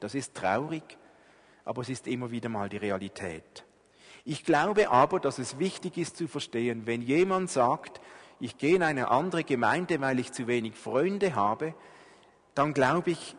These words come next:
sind, können zwei Lügen verantwortlich sein dafür.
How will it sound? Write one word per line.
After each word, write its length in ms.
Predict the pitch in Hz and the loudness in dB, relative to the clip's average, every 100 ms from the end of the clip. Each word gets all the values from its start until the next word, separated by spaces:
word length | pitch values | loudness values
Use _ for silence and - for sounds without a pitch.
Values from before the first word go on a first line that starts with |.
| - - - | -20 -20 -18
sind, 400 | - 151 143 131 - - _ _ _ _ _ _ _ - | -6 -2 -2 -4 -16 -20 _ _ _ _ _ _ _ -2
können 400 | 175 202 214 175 | 4 4 4 0
zwei 300 | - 147 175 | 2 4 6
Lügen 500 | 175 151 185 175 151 | 4 4 2 0 0
verantwortlich 840 | 143 123 131 147 131 127 - 120 | 2 4 4 2 -2 -2 -2 -6
sein 260 | - 113 104 | -4 -4 -2
dafür. 480 | 107 98 - 95 | -2 -4 -4 -10